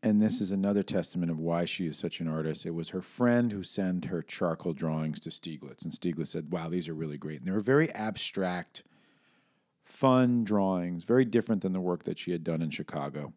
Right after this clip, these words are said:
as a student. And she kind of branched out into her own abstract, swirling, feminine works. And he f-, loved it, and he put her in the show. And that's what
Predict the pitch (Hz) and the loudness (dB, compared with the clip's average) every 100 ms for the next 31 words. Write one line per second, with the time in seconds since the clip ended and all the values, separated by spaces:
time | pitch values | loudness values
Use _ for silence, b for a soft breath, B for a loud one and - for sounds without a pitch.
0 | _ _ _ _ _ _ _ _ - 101 | _ _ _ _ _ _ _ _ -4 -4
1 | - 78 - 82 76 69 - 82 - 92 | -4 -6 -4 -4 -6 -8 -8 -6 -6 -2
2 | 101 90 76 - - 98 107 104 - 92 | 0 0 -4 -12 -8 0 0 0 0 0
3 | 85 - 87 80 82 90 90 90 87 85 | 0 -2 -6 -6 -4 0 2 2 0 -4
4 | - _ - 90 90 - 92 82 82 - | -8 _ -8 -6 -6 -2 -2 -2 -6 -14
5 | - _ - - - - 107 104 95 92 | -20 _ -20 -8 -2 2 4 4 4 2
6 | 87 87 82 b b b b b b b | 2 2 -2 b b b b b b b
7 | b b - 131 127 117 110 101 95 90 | b b 0 4 4 4 2 4 2 0
8 | - _ _ _ _ - 110 98 76 - | -4 _ _ _ _ -2 2 2 0 -6
9 | - - - - 110 104 135 151 - _ | -8 -8 -8 -2 0 2 4 2 0 _
10 | - 127 151 131 92 - _ 110 104 110 | -2 6 6 6 -4 -8 _ -2 0 0
11 | 101 113 98 98 95 101 - 92 82 107 | 2 4 4 2 2 0 0 0 0 -4
12 | - b b - 131 160 202 - _ - | -8 b b 0 4 4 4 -2 _ -10
13 | 139 135 131 | 6 8 8